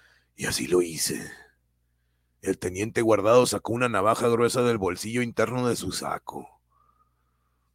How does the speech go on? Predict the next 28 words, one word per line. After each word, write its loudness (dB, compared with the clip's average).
Del 0
tajo 6
echó 2
en 2
la 4
palma 4
de 4
su -4
mano, 0
brotó 0
sangre -2
cuyo 4
aroma 2
alimentó -4
mi -4
rabia. -8
Puso -2
su -2
palma 2
ensangrentada -2
en -2
mis -4
puños -2
hasta -2
cubrirlos 0
con -6
carmín -6
policíaco. -4